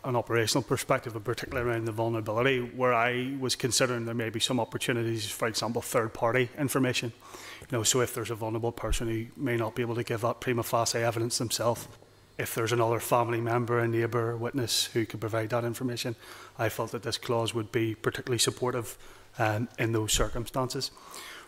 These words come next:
What I would say, and it goes back to the point you made yourself a few minutes ago, uh, these are the types of issues for me that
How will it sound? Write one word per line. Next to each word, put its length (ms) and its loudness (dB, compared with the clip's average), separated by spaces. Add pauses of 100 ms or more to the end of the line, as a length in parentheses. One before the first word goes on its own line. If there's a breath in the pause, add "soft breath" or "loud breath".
(100)
What 120 8
I 20 6
would 200 6
say, 220 6
and 100 2
it 140 -6
goes 140 -2
back 220 0
to 80 0
the 100 0
point 260 -2
you 60 0
made 180 2
yourself 380 0
a 20 -8
few 160 -2
minutes 260 0
ago, 160 0 (140)
uh, 100 -10 (160)
these 460 4
are 80 2
the 80 0
types 340 0
of 100 -4
issues 300 -2
for 200 -2
me 240 0
that 160 2